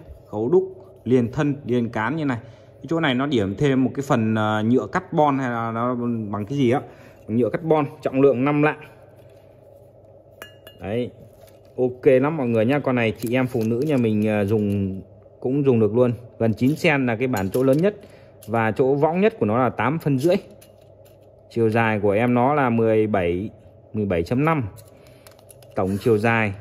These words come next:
cho nó là mười chín chấm năm. Còn, ờ, độ dày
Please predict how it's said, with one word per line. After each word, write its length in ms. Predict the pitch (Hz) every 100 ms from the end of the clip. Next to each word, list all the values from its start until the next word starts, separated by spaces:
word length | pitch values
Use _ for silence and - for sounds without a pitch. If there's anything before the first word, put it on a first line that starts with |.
| -
cho 200 | 123 123
nó 220 | 120 135
là 440 | 147 120 110 107 104 98 - -
mười 200 | 117 117
chín 220 | 123 160
chấm 200 | 165 165
năm. 220 | 190 147 - - - - - - - - - -
Còn, 300 | - 117 117
ờ, 320 | 117 113 110 110 - - - - - - - - - -
độ 240 | 120 110 113
dày 360 | 123 117 107